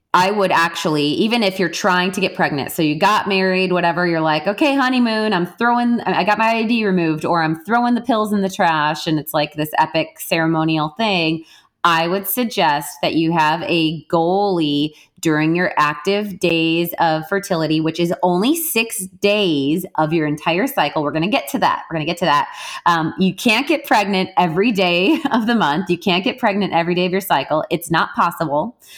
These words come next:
You release an egg in a twenty-four hour window, and sperm can live for up to five days.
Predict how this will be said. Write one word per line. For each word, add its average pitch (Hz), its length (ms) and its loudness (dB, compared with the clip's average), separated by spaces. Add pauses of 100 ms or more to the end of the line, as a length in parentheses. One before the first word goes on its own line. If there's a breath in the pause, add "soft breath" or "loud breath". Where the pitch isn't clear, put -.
(160 loud breath)
You 196 200 2
release 185 480 0
an 277 100 2
egg 175 360 0
in 175 140 -2
a 156 80 -2
twenty-four 190 480 -2
hour 196 240 0
window, 147 480 -2 (280 loud breath)
and 170 180 0
sperm 220 580 0
can 170 220 0
live 156 240 -2 (180)
for 139 160 0
up 151 120 -2
to 156 80 -8
five 135 420 -2
days. - 380 -8